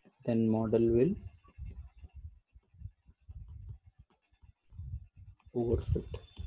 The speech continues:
Okay, and, uh, same goes, like, if gamma is very low, then model, hmm, if it is very low, then model will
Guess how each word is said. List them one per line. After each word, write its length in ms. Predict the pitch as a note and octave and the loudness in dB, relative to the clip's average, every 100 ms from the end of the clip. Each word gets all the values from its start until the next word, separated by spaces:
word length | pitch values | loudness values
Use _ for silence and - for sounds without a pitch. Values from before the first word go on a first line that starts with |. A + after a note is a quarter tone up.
| - - - - C#3+ | -12 -14 -12 -10 -6
Okay, 200 | A#3+ - - A#2+ - _ - _ - | -6 -6 -14 -16 -16 _ -20 _ -2
and, 200 | B2 A#2+ | 4 8
uh, 260 | A2+ G#2+ G2+ - - - _ _ - - _ _ _ _ _ - - - - - - _ - | 8 8 4 -4 -14 -20 _ _ -20 -20 _ _ _ _ _ -10 -6 -4 -4 -6 -20 _ -14
same 480 | - C#3 C3+ C3+ C3 | 2 6 8 10 10
goes, 280 | B2+ B2 | 10 10
like, 260 | B2 B2 A#2+ | 10 8 8
if 100 | A#2+ - - | 2 2 0
gamma 580 | A#2+ A#2 A#2+ B2 B2 B2 - - - - - - - - | 2 6 6 6 6 0 -8 -8 -8 -18 -18 -16 -16 -4
is 200 | A#2 A#2 | -2 0
very 300 | A#2+ A2+ A#2+ | 6 8 8
low, 360 | A#2 A#2 A#2 - - | 6 4 2 -2 -4
then 340 | B2 A#2 A2+ - - _ | 0 2 2 0 -10 _
model, 600 | C3 A#2 A2+ A2 A2+ A2+ - - _ - - - _ _ _ _ - | -4 0 2 4 4 4 0 -8 _ -10 -10 -10 _ _ _ _ -6
hmm, 120 | F3 - - | -6 -4 -8
if 140 | B2+ | -4
it 100 | B2+ | 6
is 140 | C3+ C3 | 6 10
very 260 | B2+ B2+ | 10 10
low, 240 | A2+ G#2+ - - _ _ _ - | 8 4 0 -12 _ _ _ -10
then 540 | D#3 D#3+ C3+ A#2+ - - - - | -2 2 2 2 0 -6 -12 -8
model 400 | A#2+ B2 A#2 A#2+ | -2 0 2 2
will 220 | A#2+ D3+ | 4 2